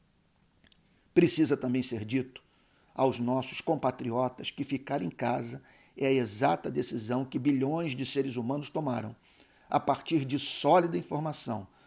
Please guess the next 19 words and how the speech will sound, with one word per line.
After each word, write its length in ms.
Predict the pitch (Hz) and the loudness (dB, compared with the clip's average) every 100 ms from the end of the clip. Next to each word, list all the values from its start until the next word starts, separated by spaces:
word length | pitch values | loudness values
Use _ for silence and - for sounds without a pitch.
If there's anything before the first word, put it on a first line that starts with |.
| - - | -20 2
baseada 560 | 131 131 113 135 135 | 4 4 4 2 2
em 60 | 127 | -2
boa 340 | 107 139 170 | 0 4 4
ciência, 640 | - 156 139 139 - 135 - - - | 2 0 0 0 -4 -6 -8 -20 -2
comunicada 800 | - 185 185 156 - 135 143 139 | 6 6 6 2 2 2 2 0
pelos 320 | 143 143 127 | -2 -2 -2
mais 480 | 127 151 180 202 151 | -4 0 2 2 -2
bem 280 | 131 151 165 | -2 -2 0
preparados 760 | 151 151 143 123 135 139 135 | -4 0 0 2 0 -2 -2
epidemiologistas 1400 | 135 - 165 160 143 139 139 135 123 104 170 - 165 160 - - | -2 0 -2 0 0 2 2 2 0 0 0 0 0 -2 -4 -4
e 160 | 185 170 | -2 0
infectologistas 1400 | 160 - - 185 180 - 151 147 107 135 143 - 139 135 - | -2 -2 4 4 4 0 2 2 2 2 0 0 -2 -2 -4
do 160 | 143 | -2
mundo. 420 | 156 147 143 107 90 _ _ _ _ _ _ _ _ - | 0 0 0 -4 -8 _ _ _ _ _ _ _ _ -2
Sugiro 400 | - 160 233 214 | 0 2 2 0
que 80 | |
também 280 | - 160 180 | 2 2 2
seja 260 | 175 170 165 | 0 0 4
descrito, 640 | 170 175 - 113 - - | 4 2 -2 -6 -8 -16